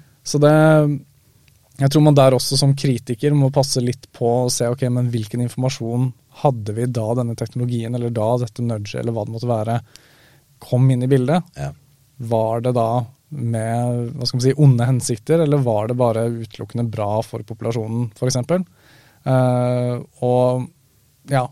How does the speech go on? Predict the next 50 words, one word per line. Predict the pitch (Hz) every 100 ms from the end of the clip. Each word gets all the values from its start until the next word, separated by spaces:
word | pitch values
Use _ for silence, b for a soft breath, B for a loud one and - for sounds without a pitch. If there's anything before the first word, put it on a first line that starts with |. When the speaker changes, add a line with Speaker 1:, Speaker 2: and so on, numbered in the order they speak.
| -
Speaker 1:
passe | 156 139 -
på | 135
da | 131 117
at | 135
man | 131
ser | - 123 117 120 107 _ _
dette | 123 107 123
er |
også | 120 -
en | 127
litt | 117
sånn | - 113 117 _ -
tidsmessig | 120 - - 113 -
og | 123
historisk | 120 - 120 117 -
kontekst, | 123 110 - 139 -
før | 127 110
man | 113
da | 110
tenker | - 110 101
at | 120
«nei, | 117
fy | -
faen, | 117 104
det | 107
her | 107
skulle | 113 104
vært | 110
ulovlig». | 107 98 104
Bla, |
bla, | 104
Speaker 2:
Ja, | 90
Speaker 1:
bla, | 85
Speaker 2:
nei, | 80
Speaker 1:
bla, | -
bla. | 85
Speaker 2:
nei, | 82
det | 85
er | 85
he-, | -
helt | 117 110
enig. | 90 85
Du | 92
må | 95 90
se | 90 78
det | 82
ut | 73
ifra | 80 78 76 - B B B B B _ -
datidens, | 78 - 71 73 73 -
eh, | 73 73 76 73